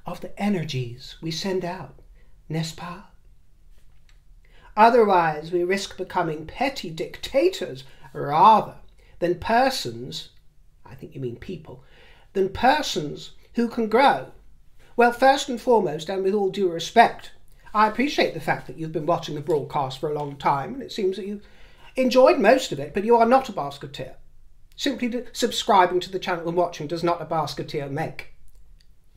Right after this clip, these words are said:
You are not a basketeer. A basketeer is the likes of Junie Moon, who said, "I voted for Biden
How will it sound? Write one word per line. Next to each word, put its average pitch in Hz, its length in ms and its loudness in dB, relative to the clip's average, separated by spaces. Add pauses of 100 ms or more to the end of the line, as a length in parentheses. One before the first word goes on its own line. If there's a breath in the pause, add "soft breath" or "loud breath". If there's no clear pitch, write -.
(360)
You 185 120 4
are 202 100 8
not 214 160 2
a 233 60 -4
basketeer. 151 680 -4 (360 soft breath)
A 196 80 -2
basketeer 240 680 4
is 185 120 -4
the 214 60 -2
likes 185 320 0
of 170 160 -6
Junie 180 280 6
Moon, 180 520 6
who 147 100 -8
said, 156 400 -6 (540 soft breath)
"I 226 220 8
voted 202 440 2
for 185 120 2
Biden 165 520 2